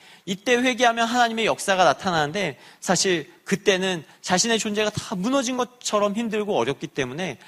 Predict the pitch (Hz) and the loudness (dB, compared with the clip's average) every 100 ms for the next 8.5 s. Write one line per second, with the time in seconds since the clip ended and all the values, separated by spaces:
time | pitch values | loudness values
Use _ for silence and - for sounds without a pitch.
0 | - - - - 147 143 196 185 160 160 | -20 -14 -12 -6 -6 -4 -2 0 0 0
1 | 185 - - - 120 139 143 139 113 107 | -2 -10 -20 -10 -2 -2 0 -2 -4 -8
2 | 117 123 113 143 123 - _ _ _ - | -10 -10 -12 -14 -16 -20 _ _ _ -8
3 | 123 123 160 180 165 165 151 147 135 151 | -4 -2 -2 -2 -4 -6 -6 -6 -6 -8
4 | 131 _ _ _ 196 170 160 147 135 131 | -12 _ _ _ -4 0 0 0 0 -2
5 | 135 - - - - - 185 - 190 160 | -4 -12 -20 -12 -10 -8 -10 -4 -4 -2
6 | 170 156 147 147 131 135 120 165 - - | -4 -4 -6 -6 -4 -4 -4 -4 -4 0
7 | 180 175 - - - 180 202 180 220 202 | 0 0 -6 -12 0 0 2 -2 -4 -4
8 | 196 170 190 196 | -4 -4 -4 -6